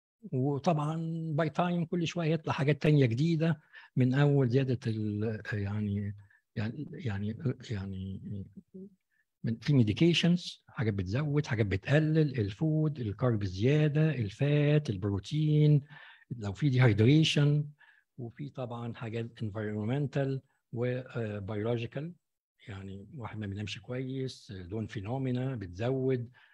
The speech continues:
فدي الحاجات اللي listed اللي هم اتنين وأربعين حاجة اللي بيزود سهم لفوق واللي بيعمل ديكريز السهم اللي تحت.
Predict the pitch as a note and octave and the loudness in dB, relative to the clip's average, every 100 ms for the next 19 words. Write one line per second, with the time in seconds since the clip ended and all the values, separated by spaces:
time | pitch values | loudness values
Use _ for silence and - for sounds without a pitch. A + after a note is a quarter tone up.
0 | _ - C3+ F3+ - C#4+ C3+ A#2+ E3+ - | _ -8 -6 -2 -2 0 -2 -2 -4 -6
1 | G#2+ G2+ - A2+ C#3+ C3 C#3+ D3 A#2 B2 | -10 -10 -4 0 2 2 4 2 4 2
2 | B2 B2+ B2+ B2 A2+ G#2+ G#2+ E3+ C#3 D3+ | 2 2 2 2 0 2 2 2 4 4
3 | C3+ A2 C3 C3 C3+ A#2+ A2 A2 D3+ E3+ | 4 4 4 4 4 2 2 2 2 2
4 | A#2+ - B2+ B2 A2+ - _ _ A2+ - | 0 2 4 4 2 -6 _ _ -8 -4
5 | A#2 - _ _ _ - G2+ G2+ - - | -4 -4 _ _ _ -12 -10 -6 -8 -8